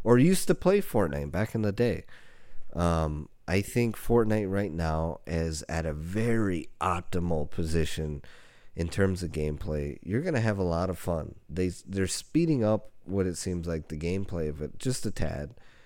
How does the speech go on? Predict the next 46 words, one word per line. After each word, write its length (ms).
in 180
the 100
right 300
way, 480
and 180
not, 220
not 380
in, 180
like, 240
where 280
you're 120
zipping 420
around 400
and 160
it's, 180
like, 160
super 300
sweaty, 360
super 320
fast. 480
Like, 140
no, 220
it's 160
like 160
you're 120
zipping 340
around 280
in 100
terms 320
of 160
movement, 680
uh, 460
around 440
the 80
map, 440
but 140
when 200
you're 140
getting 280
in 120
fights, 400
it 60
still 240
feels 320
very 240
fluid. 460